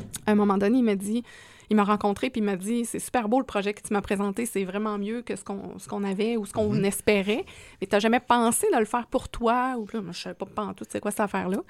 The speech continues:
Speaker 2: Ouais.
Speaker 1: Puis j'ai commencé à regarder ça, puis, euh, j'ai eu une opportunité, là, euh, de, de, d'essayer un petit projet d'entreprise. Puis j'ai essayé, mais, euh, c'était pas naturel, là, tu sais, je, je, je savais pas.
Speaker 2: T'as essayé, hein, tu l'as dit le mot. Tu sais,
Speaker 1: Oui.
Speaker 2: t'as pris la décision. Mon grand-père, il dit tout le temps, «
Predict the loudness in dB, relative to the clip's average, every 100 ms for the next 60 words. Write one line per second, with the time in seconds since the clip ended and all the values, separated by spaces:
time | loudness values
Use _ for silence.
0 | -6 -2 0 0 -4 -6 -4 -2 -2 -2
1 | -2 -4 -2 -4 0 0 0 -4 -4 -2
2 | -2 -4 -2 2 4 4 2 -2 -4 -4
3 | -2 0 2 0 -2 -4 -4 -6 -10 -8
4 | -2 0 0 -2 -4 -4 -2 -2 -2 -4
5 | -4 -2 -2 -2 -4 -6 -6 -8 -8 -12
6 | -16 -20 -16 -8 -4 -2 0 -2 -2 -8
7 | _ -4 -2 -4 -8 -10 -10 -10 -4 0
8 | 2 2 0 0 -2 0 -2 0 -2 0
9 | -2 -2 -2 -2 -2 0 0 0 -4 -10
10 | -16 _ -18 -18 -20 -20 -4 2 2 4
11 | 2 0 -4 -8 -8 -6 -2 -2 -2 -6
12 | -6 -10 -12 -2 0 0 -4 -4 -4 -4
13 | -6 -6 -6 -4 -4 -6 -8 -8 -8 -8
14 | -8 -10 -2 0 0